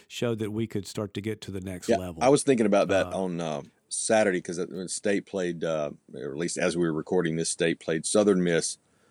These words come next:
Speaker 1: Right.
Speaker 2: last week, and I kinda wish Ole Miss would get back into that too. But I, I remember as a kid, 'cause right now we're coming off of, I don't know where we are in the stage right now, but Ole Miss has been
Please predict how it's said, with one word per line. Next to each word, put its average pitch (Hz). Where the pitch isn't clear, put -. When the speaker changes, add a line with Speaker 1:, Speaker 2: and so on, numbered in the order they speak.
Speaker 1:
Right. 90
Speaker 2:
last 107
week, 98
and 113
I 113
kinda 185
wish 139
Ole 120
Miss 123
would 104
get 101
back 104
into 95
that 90
too. 135
But 101
I, 101
I 104
remember 127
as 113
a 98
kid, 156
'cause 110
right 120
now 123
we're 113
coming 107
off 101
of, 85
I 92
don't 92
know 90
where 92
we 92
are 90
in 87
the 85
stage 90
right 85
now, 85
but 87
Ole 90
Miss 92
has 80
been 87